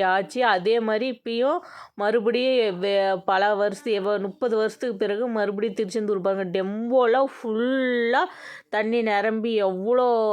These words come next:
மோசமா இருக்குன்னு பாருங்க. அஹ், திருச்செந்தூர் வந்து இப்பெல்லாம் அதிகமா யாரும் போவாதீங்க. இப்ப வந்து மாலையெல்லாம் போட்டு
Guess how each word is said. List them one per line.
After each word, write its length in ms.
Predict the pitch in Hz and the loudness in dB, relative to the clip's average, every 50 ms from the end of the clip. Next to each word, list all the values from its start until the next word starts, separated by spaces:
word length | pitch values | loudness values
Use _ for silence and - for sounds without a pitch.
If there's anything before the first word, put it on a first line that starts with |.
| 202 196 196 196 190 180 185 | 2 2 2 2 0 0 -2
மோசமா 560 | 185 185 202 214 214 - - 214 208 214 226 226 | -2 -2 -2 -2 -4 -4 -6 -4 -2 0 0 0
இருக்குன்னு 380 | 208 196 185 202 202 196 185 170 | -2 -2 -2 -4 -4 -4 -4 -2
பாருங்க. 360 | 202 196 196 196 190 190 190 202 202 208 - - - - - - - - - - - _ - | -2 -2 -2 -2 -2 -2 -2 -2 -2 -4 -8 -16 -20 -20 -20 -20 -20 -20 -20 -20 -18 _ -6
அஹ், 440 | 214 214 214 214 214 214 202 196 190 175 | -4 -2 0 0 0 0 0 -2 -2 -2
திருச்செந்தூர் 640 | - 247 226 240 220 269 277 254 254 254 254 240 233 | -4 -4 -4 -2 -2 -2 -2 0 0 0 0 0 0
வந்து 260 | 220 214 214 220 262 | 0 0 0 -2 -4
இப்பெல்லாம் 400 | 262 220 - 233 220 233 233 226 | -2 0 0 0 2 4 4 4
அதிகமா 380 | 202 185 202 226 220 226 226 247 | 2 2 0 -2 -2 0 0 0
யாரும் 440 | 247 233 208 190 196 208 226 233 - | 0 2 2 2 2 2 2 0 0
போவாதீங்க. 640 | - 214 208 208 208 208 202 196 190 190 190 196 202 220 | 0 2 2 4 2 2 2 0 0 -2 -2 -2 -2 -2
இப்ப 180 | 226 202 214 220 | -2 -2 -2 -2
வந்து 300 | 208 202 208 220 226 262 269 262 247 226 202 | -2 -2 -2 -2 -2 0 2 2 2 2 0
மாலையெல்லாம் 580 | 208 208 185 202 240 247 247 233 233 254 254 254 | 0 -2 0 0 2 2 4 4 4 2 2 2
போட்டு 300 | 240 240 - - - | 0 0 0 0 -4